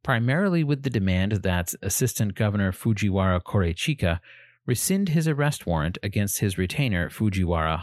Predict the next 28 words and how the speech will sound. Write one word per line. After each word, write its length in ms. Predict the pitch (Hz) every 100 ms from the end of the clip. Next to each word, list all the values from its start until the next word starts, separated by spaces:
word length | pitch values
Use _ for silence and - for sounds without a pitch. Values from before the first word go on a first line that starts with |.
| -
Haruaki. 760 | 85 78 90 104 - - - - _ _ _ _ _ _ _ _ _ _ _
On 160 | 107 120
the 80 |
road 300 | 123 156 170
leading 340 | 131 139 143 143
to 160 | -
the 100 | 113
Hitachi 540 | 113 135 - 123 - 131
provincial 400 | 120 104 104 104
capital, 600 | - 160 151 87 80 - - - _ _
Satomori 600 | - 160 180 147 139 143
had 180 | 127 139
gathered 280 | 147 135 127
his 200 | 139 135
own 180 | 143 135
force, 400 | - - - - -
allegedly 800 | - 107 135 185 113 90 78 73 _ _
three 380 | - 151 180 170
times 460 | - 156 147 117
the 100 | 98
size 340 | 92 98 85 92
of 120 | 87
Masakado's, 840 | 87 82 - 123 110 71 - - - - -
and 100 | -
challenged 460 | 92 147 113 85 -
him 160 | 85 76
to 120 | 82
battle. 520 | - 87 55 50 -